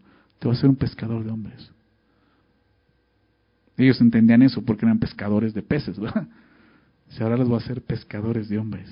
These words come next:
¿no? El tiempo con Jesús definitivamente cambió a estos hombres, ¿no? Desarrolló en ellos el mismo corazón de Jesús.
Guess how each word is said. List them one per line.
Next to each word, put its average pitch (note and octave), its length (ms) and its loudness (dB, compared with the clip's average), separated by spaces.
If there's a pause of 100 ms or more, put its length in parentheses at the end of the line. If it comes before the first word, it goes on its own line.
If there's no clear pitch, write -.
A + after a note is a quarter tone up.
¿no? F#2+ 160 -14 (1800)
El A#2+ 100 0
tiempo C#3 460 6
con C3+ 140 8
Jesús C3+ 500 4 (1300)
definitivamente B2+ 640 6
cambió A2+ 320 4
a A#2 40 6
estos A2+ 240 -6
hombres, G2+ 460 -4
¿no? A2 140 -16 (1200)
Desarrolló A#2+ 560 4
en C3 80 6
ellos B2+ 400 2 (1300)
el B2+ 120 -4
mismo B2+ 280 2
corazón B2 400 0
de A#2+ 100 0
Jesús. G#2 520 -12